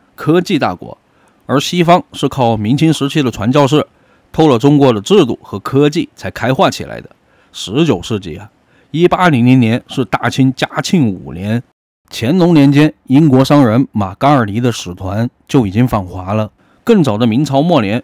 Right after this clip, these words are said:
十七世纪，大明就在用葡萄牙的红衣大炮了。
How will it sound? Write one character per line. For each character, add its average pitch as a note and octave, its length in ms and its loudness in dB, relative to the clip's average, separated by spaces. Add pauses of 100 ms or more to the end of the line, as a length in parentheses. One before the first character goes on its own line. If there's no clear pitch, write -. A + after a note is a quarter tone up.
(120)
十 B2+ 240 -8
七 D#3 120 0
世 D#3 200 0
纪， G#2 200 -10 (440)
大 - 200 2
明 B2 220 2 (160)
就 C3 140 2
在 A#2+ 100 0
用 A#2+ 180 0
葡 A2 200 -8
萄 C3 160 0
牙 G#2 120 -4
的 G#2 80 -6
红 A2+ 300 -2
衣 C#3 140 0
大 C#3 160 -2
炮 E3 280 -2
了。 - 120 -16